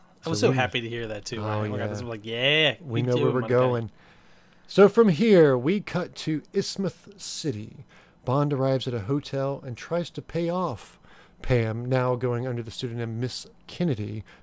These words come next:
Speaker 2: Bond's assistant, for his cover. But she wants to stay and help. She's got, she's got a vendetta against Sanchez as well. So Bond agrees and sends her off to get secretary clothes and whatnot.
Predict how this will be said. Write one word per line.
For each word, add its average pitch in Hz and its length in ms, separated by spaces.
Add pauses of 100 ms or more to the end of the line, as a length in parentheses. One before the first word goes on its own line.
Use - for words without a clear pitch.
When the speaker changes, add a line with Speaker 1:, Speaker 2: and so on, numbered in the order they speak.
Speaker 2:
Bond's 120 260
assistant, 117 580
for 120 140
his 101 160
cover. 117 420 (800)
But 131 140
she - 180
wants 208 260
to 170 80
stay 165 280
and 143 100
help. 117 360
She's 151 260
got, 143 260
she's 151 200
got 151 140
a 139 40
vendetta 127 420
against 127 300
Sanchez 117 500
as 107 140
well. 101 320 (1900)
So - 160
Bond 214 260
agrees 160 600
and 143 160
sends 165 360
her 143 260
off 131 540
to 123 440
get 135 200 (320)
secretary 123 600
clothes 117 440
and 117 100
whatnot. 113 420